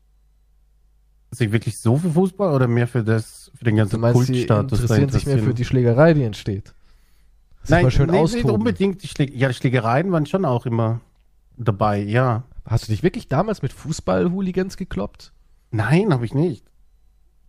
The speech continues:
Speaker 1: Ich hab nur, ich hab
Speaker 2: Du
Speaker 1: nur
Speaker 2: hast
Speaker 1: die
Speaker 2: nur
Speaker 1: gekannt.
Speaker 2: zugesehen und
Speaker 1: Ich hab,
Speaker 2: gejubelt,
Speaker 1: nein,
Speaker 2: <laughs> wie
Speaker 1: ich hab
Speaker 2: sich
Speaker 1: die,
Speaker 2: zwei
Speaker 1: ich
Speaker 2: gekloppt haben.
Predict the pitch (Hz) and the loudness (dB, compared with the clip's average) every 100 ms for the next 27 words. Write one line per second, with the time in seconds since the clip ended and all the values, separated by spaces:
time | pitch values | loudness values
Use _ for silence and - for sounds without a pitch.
0 | _ - 139 156 160 156 135 139 139 131 | _ -4 0 2 2 0 0 0 2 2
1 | 147 120 190 175 147 135 120 113 120 123 | 2 2 4 6 6 6 4 2 0 2
2 | 156 165 117 113 - 160 180 170 170 165 | 4 4 4 2 0 4 6 6 6 4
3 | 147 185 180 160 - 196 185 - 143 120 | 4 6 8 6 4 4 2 2 0 2
4 | 123 | -6